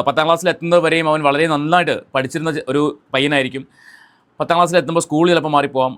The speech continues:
അവിടെ എത്തുമ്പോൾ കൂട്ടുകെട്ട് മാറാം, അവിടെ ആ കൂട്ടുകെട്ടിലൂടെ തന്നെ ഇവൻ, ഇവൻ്റെ സ്വഭാവത്തിൽ മാറ്റങ്ങളുണ്ടാവാം. ഇതൊന്നും ചിലപ്പോൾ വീട്ടുകാർ അറിയണമെന്നില്ല. പക്ഷേ വീട്ടുകാരുടെ ചിന്ത എന്താണ്? "എൻ്റെ മകൻ അവനൊന്നും ചെയ്യില്ല, അവൻ അനാവശ്യമായിട്ട് കൂട്ടുകെട്ടുകളിൽ പോവില്ല, അനാവശ്യമായിട്ടുള്ള കാര്യങ്ങൾ ചെയ്യില്ല" എന്നൊരു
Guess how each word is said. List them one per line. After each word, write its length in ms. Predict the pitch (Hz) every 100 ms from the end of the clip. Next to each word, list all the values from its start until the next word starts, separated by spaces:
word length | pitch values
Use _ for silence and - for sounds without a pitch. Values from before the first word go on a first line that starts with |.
| -
അവിടെ 180 | 135 160
എത്തുമ്പോൾ 240 | - 151 156
കൂട്ടുകെട്ട് 360 | 147 147 170 165 143
മാറാം, 260 | 127 123 123 - 127
അവിടെ 240 | 139 160 165 - 135
ആ 40 | 185
കൂട്ടുകെട്ടിലൂടെ 560 | 156 160 170 165 185 165 160
തന്നെ 140 | 147 143
ഇവൻ, 140 | 139 147 - _
ഇവൻ്റെ 240 | 123 139 135 135
സ്വഭാവത്തിൽ 460 | 123 131 139 143 139 123
മാറ്റങ്ങളുണ്ടാവാം. 600 | 123 147 143 131 131 139 _ _
ഇതൊന്നും 200 | 175 185
ചിലപ്പോൾ 180 | 180 170 165
വീട്ടുകാർ 240 | 170 165
അറിയണമെന്നില്ല. 420 | 139 143 147 104 - _ _
പക്ഷേ 200 | 185 - 196
വീട്ടുകാരുടെ 380 | 175 196 202 196
ചിന്ത 120 | 180 170
എന്താണ്? 240 | 143 123 120 - _ 123
"എൻ്റെ 180 | 151 180 147
മകൻ 180 | 107 95 _ _ _ 139
അവനൊന്നും 280 | 139 131 120
ചെയ്യില്ല, 320 | 107 110 90 - _ _ _ - - - -
അവൻ 100 | 165 151
അനാവശ്യമായിട്ട് 520 | 151 156 151 143 139
കൂട്ടുകെട്ടുകളിൽ 440 | 127 139 131 131 131
പോവില്ല, 280 | 107 107 98 90 - _ 123
അനാവശ്യമായിട്ടുള്ള 560 | 147 160 151 151 143 120
കാര്യങ്ങൾ 280 | 117 131 139 -
ചെയ്യില്ല" 260 | 117 117 110 117
എന്നൊരു 260 | 135 139